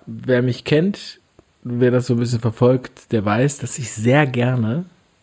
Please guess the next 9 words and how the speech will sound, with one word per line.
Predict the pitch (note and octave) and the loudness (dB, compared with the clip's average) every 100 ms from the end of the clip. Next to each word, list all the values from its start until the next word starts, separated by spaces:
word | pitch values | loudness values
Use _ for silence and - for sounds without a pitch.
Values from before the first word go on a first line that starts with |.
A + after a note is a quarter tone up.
| _ _ - | _ _ -6
den | G2+ G2 | -4 -6
Hatern | - A2 A#2 - A#2+ B2 - | -2 0 0 0 -2 -2 -2
antworte. | - A2+ A2+ G#2+ G2 - - _ _ - - - - - - _ | 2 2 2 -2 -4 -8 -18 _ _ -20 -18 -14 -14 -14 -20 _
Ich | - G#2+ | -8 -4
versuche, | A#2+ G#2 A#2+ - B2 | -2 2 2 4 4
den | A2 G#2+ | 4 4
Dialog | G2+ G#2 A2+ C#3+ - - - _ _ _ _ _ _ _ _ - | 4 6 6 6 4 -4 -10 _ _ _ _ _ _ _ _ -16
zu | - G#2+ G2+ F#2+ - - _ _ _ _ _ | -8 -6 -4 -6 -12 -20 _ _ _ _ _
fördern. | - - A2 G2+ F#2 E2+ | -16 -2 0 0 -2 -8